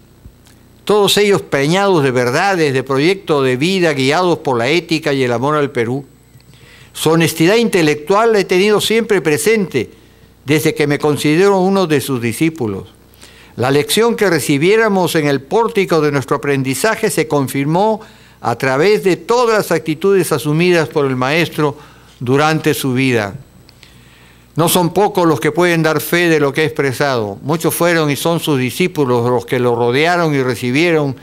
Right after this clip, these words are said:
su decidido apoyo, su permanente estímulo. Tuvo a su lado jóvenes inquietos y valiosos que han ocupado u ocupan lugares destacados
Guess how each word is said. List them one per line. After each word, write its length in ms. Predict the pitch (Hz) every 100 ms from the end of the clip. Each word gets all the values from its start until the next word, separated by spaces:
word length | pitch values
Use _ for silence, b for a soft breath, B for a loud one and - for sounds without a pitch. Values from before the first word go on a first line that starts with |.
| B
su 160 | B -
decidido 480 | 139 135 139 151 160
apoyo, 420 | - 170 185 165
su 160 | 139 135
permanente 600 | 139 127 131 175 180 160
estímulo. 600 | - 202 196 156 113 90 - _ B B B B B
Tuvo 180 | 185 220
a 40 |
su 140 | 214 180
lado 240 | 208 214
jóvenes 560 | - 202 220 208 180 -
inquietos 560 | 156 139 220 233 180
y 60 | 175
valiosos 640 | 151 156 214 233 - 143
que 80 | -
han 80 | 170
ocupado 560 | 185 175 135 185 214 196
u 180 | 147
ocupan 460 | 139 131 226 220 165
lugares 340 | 143 139 196
destacados 760 | 185 151 - 113 180 196 180 -